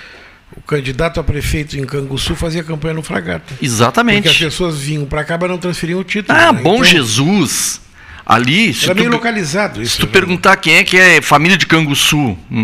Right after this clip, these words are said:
Speaker 2: de cada dez, cinco vai ter alguém de
Speaker 1: É,
Speaker 2: Canguçu,
Speaker 1: é verdade.
Speaker 2: né? Então, esse êxodo rural, ele, em Pelotas, eu vou linkar com a charrete, trouxe o hábito rural junto.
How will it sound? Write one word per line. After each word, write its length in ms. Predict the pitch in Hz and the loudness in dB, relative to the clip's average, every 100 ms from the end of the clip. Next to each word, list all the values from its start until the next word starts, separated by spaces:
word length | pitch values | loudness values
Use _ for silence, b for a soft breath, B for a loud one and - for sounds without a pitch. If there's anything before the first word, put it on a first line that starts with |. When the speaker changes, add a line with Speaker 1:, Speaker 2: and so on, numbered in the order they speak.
| 110 113 | -4 -6
Speaker 2:
de 280 | 92 95 | -6 -2
cada 360 | 117 139 147 143 | 2 4 4 2
dez, 400 | 117 123 147 175 | 2 6 6 6
cinco 440 | - - 156 175 | 4 2 2 0
vai 140 | 202 226 | 0 2
ter 140 | 226 | 2
alguém 320 | 247 226 220 | 0 2 2
de 80 | 180 | 2
Speaker 1:
É, 20 | |
Speaker 2:
Canguçu, 400 | 190 233 220 185 | 0 0 0 2
Speaker 1:
é 40 | 156 | 0
verdade. 340 | 110 - - - | -2 -6 -12 -10
Speaker 2:
né? 220 | 90 98 - B B B B | -4 -4 -4 B B B B
Então, 180 | 160 226 | 0 4
esse 300 | 269 - 226 | 4 4 4
êxodo 280 | 226 170 151 | 4 4 0
rural, 520 | 131 123 127 151 107 | 2 6 6 4 2
ele, 340 | 117 123 131 B B B 131 | 0 0 0 B B B -2
em 100 | 151 | 0
Pelotas, 800 | 135 113 127 160 - 110 - | 2 4 4 4 2 -2 0
eu 240 | - 120 113 | 0 -2 -2
vou 260 | 113 110 135 | -4 0 0
linkar 380 | 143 156 - - | 0 2 2 2
com 80 | - | 2
a 20 | |
charrete, 500 | - 170 127 113 - B B B - | 2 4 2 2 -4 B B B 2
trouxe 640 | 226 262 247 - - 113 | 6 6 6 2 2 2
o 160 | 135 156 | 4 6
hábito 360 | 180 170 - | 6 4 0
rural 340 | 180 190 196 196 | 2 4 4 4
junto. 400 | 107 101 - | 2 -4 -4